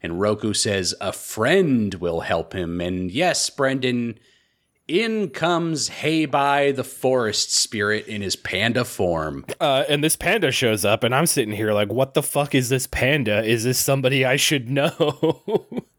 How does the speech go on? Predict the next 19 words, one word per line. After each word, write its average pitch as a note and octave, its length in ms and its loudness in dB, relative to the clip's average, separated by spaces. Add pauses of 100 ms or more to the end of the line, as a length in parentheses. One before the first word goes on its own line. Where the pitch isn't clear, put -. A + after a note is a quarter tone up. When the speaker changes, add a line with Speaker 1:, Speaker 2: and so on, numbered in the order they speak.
(400)
Speaker 1:
Is - 80 -8
this C#3 160 2
significant A2 760 -2
to D3+ 60 -2
me D3 160 -2
at D3 80 0
all? D#3+ 340 2
Speaker 2:
Have C3 200 0
we C#3 100 2
met G#2 380 0
this F3 240 0
person? A3 480 -2
Is C3 240 -2
this C3 160 0
a C3 80 2
different C3 540 -2
Avatar's B2 680 0 (140)
animal D#3 480 2
buddy? G3+ 480 0